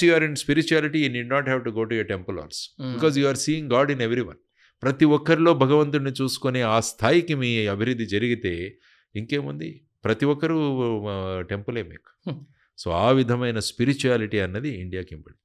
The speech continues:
Speaker 2: రైట్.
Speaker 1: ఇప్పుడు మనం స్పిరిచువాలిటీ నుంచి దూరంగా వెళుతున్నాం కాబట్టి, దేశంలో ఇటువంటి అరాచకాలు జరుగుతున్నాయి,
Speaker 2: రైట్.
Speaker 1: అత్యాచారాలు జరుగుతున్నాయి, మహిళల అత్యాచారాలు. స్పిరిచువాలిటీలో ఏం చెప్తుందంటే,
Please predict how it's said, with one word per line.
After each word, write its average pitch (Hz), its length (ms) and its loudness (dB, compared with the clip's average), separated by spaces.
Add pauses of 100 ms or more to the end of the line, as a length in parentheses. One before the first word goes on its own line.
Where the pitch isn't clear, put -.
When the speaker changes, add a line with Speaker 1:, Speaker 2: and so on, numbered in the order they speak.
(160)
Speaker 2:
రైట్. 123 140 -8
Speaker 1:
ఇప్పుడు 104 260 -4
మనం 98 220 -4
స్పిరిచువాలిటీ 117 720 -4
నుంచి 113 340 -8
దూరంగా 120 480 0
వెళుతున్నాం 120 560 -4
కాబట్టి, 104 420 -4
దేశంలో 110 560 -2
ఇటువంటి 95 640 -6
అరాచకాలు 104 540 -4
జరుగుతున్నాయి, 82 540 -16
Speaker 2:
రైట్. 120 140 -16 (300)
Speaker 1:
అత్యాచారాలు 113 640 2
జరుగుతున్నాయి, 87 520 -8
మహిళల 95 400 -4
అత్యాచారాలు. 85 560 -12 (420)
స్పిరిచువాలిటీలో 110 880 -2
ఏం 107 260 -4
చెప్తుందంటే, 110 760 -10